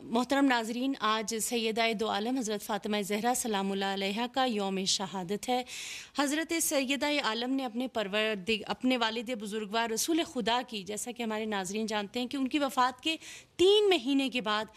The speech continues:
آپ کی بھی شہادت یا وفات ہو جاتی ہے۔ آ، تین جمادی الثانی، آ، گیارہ، سن گیارہ ہجری قمری ان کی تاریخ تھی اور آپ کی وصیت کے مطابق آپ کا جنازہ رات میں اٹھایا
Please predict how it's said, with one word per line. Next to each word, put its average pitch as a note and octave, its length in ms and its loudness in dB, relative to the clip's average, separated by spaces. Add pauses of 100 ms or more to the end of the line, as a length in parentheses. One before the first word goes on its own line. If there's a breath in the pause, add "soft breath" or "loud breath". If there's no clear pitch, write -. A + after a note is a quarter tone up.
(180 loud breath)
آپ A3+ 280 -2
کی C4+ 120 0
بھی C4 200 0
شہادت A3 640 -2
یا G#3+ 200 0
وفات G#3+ 400 -2
ہو C4 80 -4
جاتی B3+ 380 -2
ہے۔ B3+ 160 0 (520 loud breath)
آ، G#3 500 0 (420)
تین C#4+ 220 6
جمادی D4 420 4
الثانی، C#4 560 2 (360 loud breath)
آ، A3 140 2 (100)
گیارہ، B3+ 580 0
سن B3 360 -2
گیارہ A#3 280 0 (100)
ہجری A#3+ 240 -2
قمری A3+ 540 0 (200)
ان A3+ 180 0
کی B3+ 120 -2
تاریخ A3+ 420 -2
تھی D4 220 -2 (340 loud breath)
اور B3 220 2
آپ D4+ 280 2
کی F#4 140 2
وصیت D#4+ 480 2
کے B3+ 100 0
مطابق G3+ 580 -2
آپ C#4 360 0
کا D4+ 100 2
جنازہ G#3+ 420 0
رات G#3+ 420 -2
میں A#3 100 -2
اٹھایا F3 340 -6